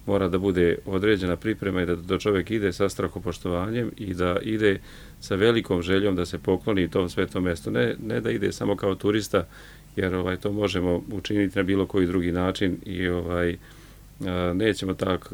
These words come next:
tad u tom trenutku imati toliko te duhovne radosti, nego stvarno sa velikom pobožnošću, sa strahopoštovanjem, sa velikim žarom u srcu svome da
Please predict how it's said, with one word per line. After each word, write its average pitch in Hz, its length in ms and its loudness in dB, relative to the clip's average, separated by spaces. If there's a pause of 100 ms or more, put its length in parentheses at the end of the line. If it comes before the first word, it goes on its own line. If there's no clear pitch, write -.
(100)
tad 95 200 2
u 90 80 0
tom 101 200 2
trenutku 90 440 0
imati 90 220 0
toliko 85 300 0
te 90 140 0
duhovne 85 440 -2
radosti, 87 400 -2
nego 82 180 -2
stvarno 110 320 0
sa 87 260 0 (400)
velikom 117 380 4
pobožnošću, 95 520 2
sa 107 140 2
strahopoštovanjem, 95 840 0
sa 95 120 -6
velikim 90 340 2
žarom 92 380 4
u 87 60 -6
srcu 92 320 -4
svome 85 300 -4
da 87 220 -2